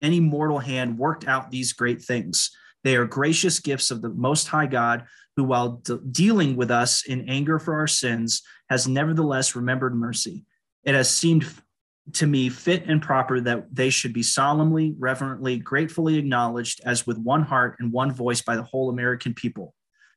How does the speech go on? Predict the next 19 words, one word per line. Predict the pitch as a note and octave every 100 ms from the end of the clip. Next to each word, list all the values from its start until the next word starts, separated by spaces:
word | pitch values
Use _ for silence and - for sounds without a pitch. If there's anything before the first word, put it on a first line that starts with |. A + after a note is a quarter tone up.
| -
To | B2+
do | C#3+ F#3
therefore, | F3 F3+ - D3 C#3 C#3 - _ _
excuse | B2 - A#2
me, | A2+ -
I | C#3+
do | E3 D3+
therefore | C3 B2 B2 B2+ B2+
invite | A#2 B2 A#2 B2 A#2+
my | A#2
fellow | A#2 C#3+ D3+
citizens | - B2 A#2+ B2 A#2
in | A#2+
every | B2+ D#3+
part | D#3+ D#3 D3+
of |
the | D#3
United | C#3+ C#3+ D#3
States, | - B2 A2+ G#2+